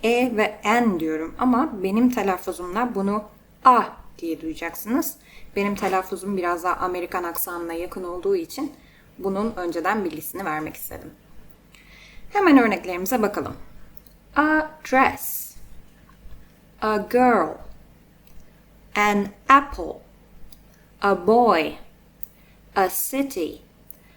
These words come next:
an elephant. Şimdi ne yaptık arkadaşlar? Dress yani elbise kelimesi sessiz harfle başladığı için ne oldu? Başına e aldı. An apple dediğim zamansa sesli harfle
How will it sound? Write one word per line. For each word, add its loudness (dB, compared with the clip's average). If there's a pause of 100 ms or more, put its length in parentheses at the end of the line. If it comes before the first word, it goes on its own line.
(260)
an 2 (140)
elephant. 2 (680)
Şimdi 4
ne 2
yaptık 2
arkadaşlar? -4 (520)
Dress 4
yani -2
elbise -4
kelimesi -4
sessiz -6
harfle -2
başladığı -6
için -6
ne 0
oldu? -2
Başına -4 (240)
e 4 (260)
aldı. -2 (880)
An 8
apple 0
dediğim -6
zamansa -6 (260)
sesli 0
harfle -2